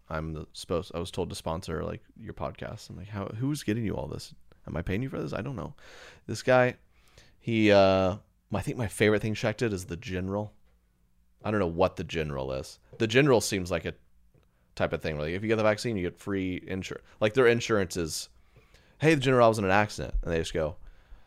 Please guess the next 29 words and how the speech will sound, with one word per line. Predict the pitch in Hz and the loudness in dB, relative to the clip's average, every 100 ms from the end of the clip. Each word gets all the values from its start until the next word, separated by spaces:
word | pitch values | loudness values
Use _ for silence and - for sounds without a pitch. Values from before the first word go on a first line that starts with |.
| - _ - - - - - - - - - - - - - - - | -20 _ -20 -20 -20 -20 -20 -20 -20 -10 -8 -8 -14 -20 -20 -20 0
"I, | 87 104 101 | 4 6 6
good | 92 101 | 2 6
luck." | 120 110 - - - - - - | 10 10 6 -4 -20 -20 -20 -8
And | 85 | -4
they | 85 | -2
hang | 90 78 | -2 -2
up. | 80 | 0
Like, | 85 | 0
it's | 85 | -2
just | 85 - | -6 -4
kind | 87 | -2
of | 76 | -2
like, | 73 67 - - - - 73 - - | -2 -4 -10 -14 -14 -14 -16 -18 -14
maybe | 87 82 76 | -6 -4 -2
it's | 76 - | -4 -4
just | 78 | -8
kind | - 73 | -6 -6
of, | 73 | -4
they | 76 | -6
talk | 73 80 78 | -2 -2 -2
you | 78 | -4
up, | 76 | -2
like, | 73 71 104 | -4 -4 -4
"You | |
can | 113 123 | -2 0
do | 151 143 | 6 8
it," | 123 92 - | 10 8 2
but | 82 | -2
the, | 85 76 | -2 -2